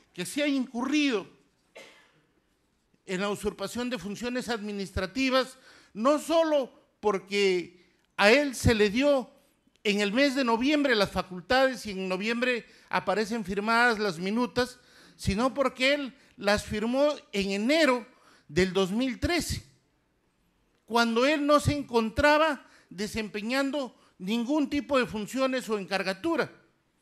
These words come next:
Pero además de eso, porque ya se había anulado o afectado el deber de fiscalización, porque su objetivo era apropiarse de los terrenos, y eso es lo que han hecho.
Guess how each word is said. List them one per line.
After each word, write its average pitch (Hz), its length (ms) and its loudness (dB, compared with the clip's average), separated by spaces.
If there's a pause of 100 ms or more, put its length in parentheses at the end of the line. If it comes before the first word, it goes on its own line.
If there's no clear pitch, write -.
(300)
Pero 202 200 4
además 226 440 2
de 285 200 0
eso, 302 360 -4 (400)
porque 220 360 -2
ya 311 200 2
se 285 160 -4
había 294 360 0
anulado 254 680 0
o 285 80 4
afectado 302 720 -2 (280)
el 226 200 0
deber 240 300 2
de 262 120 -2
fiscalización, 247 1120 -2 (800)
porque 208 300 -2
su 226 180 -2
objetivo 262 760 2 (180)
era 240 320 4
apropiarse 262 720 6
de 233 100 2
los 196 180 -2
terrenos, 240 600 -4 (380)
y 190 180 -2
eso 254 180 0
es 240 80 -2
lo 226 120 -2
que 202 100 -4
han 226 100 -4
hecho. 311 260 -4